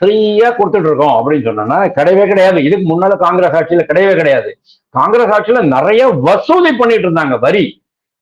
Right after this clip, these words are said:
ஆனா அந்த வ-, அ, வரி வசூலை கரெக்டா செலவு பண்ணாம இருந்தாங்க. செலவு பண்ணாலும் அதை வந்து ஊழல் பண்ணதுனால ந-, அதனுடைய பலன் நம்மளுக்கு வராம போச்சு. இங்க அப்படி கிடையாது. டாக்ஸை இறக்கிட்டாங்க.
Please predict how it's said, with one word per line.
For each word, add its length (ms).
ஆனா 240
அந்த 180
வ-, 320
அ, 140
வரி 260
வசூலை 460
கரெக்டா 420
செலவு 460
பண்ணாம 280
இருந்தாங்க. 440
செலவு 380
பண்ணாலும் 460
அதை 240
வந்து 200
ஊழல் 440
பண்ணதுனால 600
ந-, 40
அதனுடைய 600
பலன் 240
நம்மளுக்கு 300
வராம 280
போச்சு. 320
இங்க 280
அப்படி 200
கிடையாது. 480
டாக்ஸை 340
இறக்கிட்டாங்க. 720